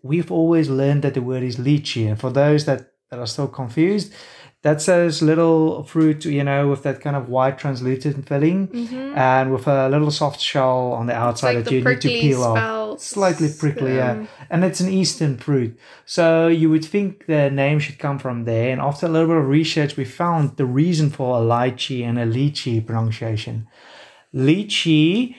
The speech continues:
Speaker 1: is actually the Mandarin way of saying it,
Speaker 2: Mm-hmm.
Speaker 1: where the Cantonese and, or Hong Kong saying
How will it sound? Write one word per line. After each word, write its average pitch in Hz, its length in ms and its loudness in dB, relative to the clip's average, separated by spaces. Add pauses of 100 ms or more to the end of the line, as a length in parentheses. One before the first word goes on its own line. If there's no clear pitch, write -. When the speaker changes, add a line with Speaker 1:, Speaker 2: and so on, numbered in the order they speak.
(220)
Speaker 1:
is 147 340 0
actually 147 560 0
the 131 120 0
Mandarin 127 720 2
way 113 200 2
of 110 140 2
saying 113 440 -2
it, 156 200 0
Speaker 2:
Mm-hmm. 285 160 -6 (260)
Speaker 1:
where 131 220 4
the 131 80 2
Cantonese 156 1080 0
and, 127 360 -4
or 127 360 0
Hong 143 260 2
Kong 165 300 2
saying 123 600 0